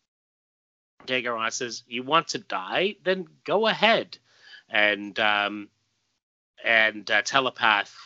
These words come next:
uh, cast to him, "Do it, Vril Dox, or remain a failure forever. Attack him."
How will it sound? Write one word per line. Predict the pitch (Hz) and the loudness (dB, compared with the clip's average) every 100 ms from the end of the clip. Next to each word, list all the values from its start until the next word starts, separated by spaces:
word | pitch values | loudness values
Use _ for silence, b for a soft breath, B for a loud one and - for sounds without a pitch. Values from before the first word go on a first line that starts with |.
| _ | _
uh, | 110 107 104 104 104 107 110 113 117 | -4 -2 0 -2 -4 -8 -10 -12 _
cast | - 107 - - | -4 -2 -2 -8
to | 104 | -6
him, | 113 107 92 B B - | -2 -2 -6 B B 4
"Do | 170 | 6
it, | 143 | 6
Vril | 160 151 | 2 0
Dox, | 135 113 - | 2 2 0
or | 165 | -4
remain | 180 208 165 | -2 -2 -4
a | |
failure | - 214 156 | -2 -2 -2
forever. | - 220 139 104 | -2 0 0 -2
Attack | 220 - 285 - | -2 4 4 4
him." | 175 98 | -6 -6